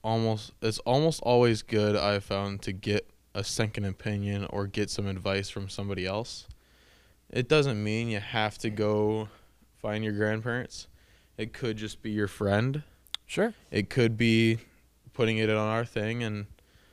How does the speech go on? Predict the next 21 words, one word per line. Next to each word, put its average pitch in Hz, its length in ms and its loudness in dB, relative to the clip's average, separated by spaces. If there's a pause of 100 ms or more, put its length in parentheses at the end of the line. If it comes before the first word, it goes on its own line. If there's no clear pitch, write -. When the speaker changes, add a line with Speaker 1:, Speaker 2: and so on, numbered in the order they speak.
(200)
Speaker 1:
asking 110 340 2
us, 127 320 -2
or 113 220 4
it 110 120 2
could 113 180 0
be 113 220 0 (260)
asking 110 320 0
your 110 100 2
parents 104 420 0
or 110 60 -2
grandparents, 104 720 0
or 107 540 2
Speaker 2:
Yeah, 113 100 -4
absolutely. 123 640 -10 (280)
Speaker 1:
maybe 107 220 6
your 107 140 8
local 104 340 6
pastor, 104 760 2 (640)
Speaker 2:
Hey-o. - 180 8
Speaker 1:
whoever. 165 560 12 (1200)
Um, 101 640 6